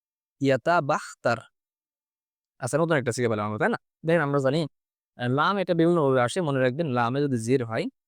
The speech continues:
যেটা মোজারের শুরুতে আসছে লামে জির, তাহলে এটা আপনার, এটা হচ্ছে গায়েব, হ্যাঁ, আমর গায়েবের জন্য আসছে, আমর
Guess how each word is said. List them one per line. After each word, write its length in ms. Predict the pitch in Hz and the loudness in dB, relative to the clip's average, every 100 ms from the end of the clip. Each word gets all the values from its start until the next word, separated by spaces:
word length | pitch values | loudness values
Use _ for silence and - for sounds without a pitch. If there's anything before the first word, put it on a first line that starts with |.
| _ | _
যেটা 180 | - 127 | -8 -2
মোজারের 340 | 131 131 156 160 | 0 2 2 2
শুরুতে 240 | 143 127 | 0 0
আসছে 200 | 123 - | -2 0
লামে 240 | 156 123 135 | 0 2 2
জির, 160 | 123 95 | 0 0
তাহলে 240 | 120 131 127 | -2 -2 -2
এটা 160 | 185 - _ _ _ - | -2 -4 _ _ _ -14
আপনার, 280 | 117 127 117 | -6 -2 0
এটা 140 | 113 | 2
হচ্ছে 180 | 123 - 113 | 0 -2 -2
গায়েব, 300 | 120 123 107 | 0 2 0
হ্যাঁ, 160 | 185 | -2
আমর 280 | 240 120 165 156 | 0 0 2 2
গায়েবের 360 | 120 123 127 113 | 4 4 2 0
জন্য 160 | 123 113 | -2 0
আসছে, 220 | 104 - 107 | 0 -2 -2
আমর 220 | 113 185 | 0 0